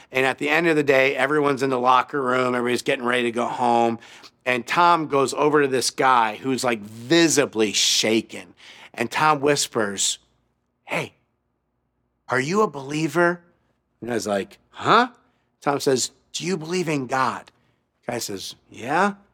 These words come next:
Tom says, "Cool. Would it be okay if I prayed for you?"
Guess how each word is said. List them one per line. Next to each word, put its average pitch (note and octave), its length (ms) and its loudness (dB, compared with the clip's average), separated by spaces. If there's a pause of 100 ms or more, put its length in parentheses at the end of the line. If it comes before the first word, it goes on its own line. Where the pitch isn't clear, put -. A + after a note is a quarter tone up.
(220)
Tom C#3+ 180 -2
says, A#2 540 0 (320)
"Cool. D#3+ 460 -2 (440)
Would F3 140 2
it E3+ 160 -4
be G#3 160 -2
okay A#3+ 360 0
if G#3 120 -2
I E3 100 -2
prayed D#3+ 420 -2
for - 180 -6
you?" E3+ 360 2